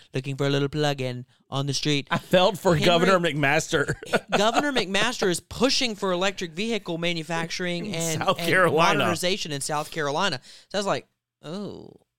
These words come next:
Speaker 1: read the room." Doesn't care. Anyway, that's probably the most awkward part. But the president, former president, did go to Zesto. Now, if you're, if you're, if you're listening to us in Greenville,
Speaker 2: That means
Speaker 1: Spartanburg,
Speaker 2: nothing.
Speaker 1: or Charleston,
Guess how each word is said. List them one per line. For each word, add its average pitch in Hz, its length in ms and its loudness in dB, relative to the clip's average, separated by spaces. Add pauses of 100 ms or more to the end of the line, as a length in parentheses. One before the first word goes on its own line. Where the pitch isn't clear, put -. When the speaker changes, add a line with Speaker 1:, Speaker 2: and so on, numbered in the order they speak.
(120)
Speaker 1:
read 160 260 -10
the 143 120 -8
room." 135 500 -8
Doesn't 135 240 -8
care. 90 220 -16 (280)
Anyway, 175 500 -8 (280)
that's - 140 -12
probably 165 180 -4
the 151 60 -8
most 131 180 -10
awkward 151 320 -8
part. 131 240 -6 (120)
But 220 100 -4
the 220 80 -10
president, 262 500 -2
former 240 200 -2
president, 208 360 -2
did 180 180 -4
go 170 140 -2
to 233 160 -10
Zesto. 143 640 -6
Now, 139 180 -4
if 135 140 -8
you're, 208 280 -4 (200)
if 170 200 -8
you're, 247 320 -4 (240)
if - 40 -20
you're 285 140 -6
listening 233 280 -6
to 196 120 -6
us 170 140 -6
in 151 100 -8
Greenville, 143 600 -4 (400)
Speaker 2:
That 175 160 0
means 170 180 2
Speaker 1:
Spartanburg, 165 640 2
Speaker 2:
nothing. - 140 -20 (440)
Speaker 1:
or - 60 -20
Charleston, 160 880 -2